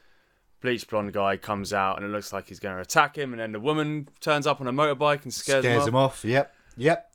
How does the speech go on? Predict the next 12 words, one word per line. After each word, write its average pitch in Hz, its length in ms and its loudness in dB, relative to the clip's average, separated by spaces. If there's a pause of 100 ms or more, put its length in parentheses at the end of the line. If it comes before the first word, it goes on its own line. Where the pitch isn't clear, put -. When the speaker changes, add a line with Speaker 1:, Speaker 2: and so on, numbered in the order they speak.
Speaker 1:
So, 170 180 6
and, 175 360 0
and 156 240 -4
'cause 208 340 4 (120)
you 175 200 -10
don't 170 280 4
really 160 260 2
under-, 143 160 2 (180)
truly 147 240 2
understand 131 360 0
the 123 40 0
motives 120 540 0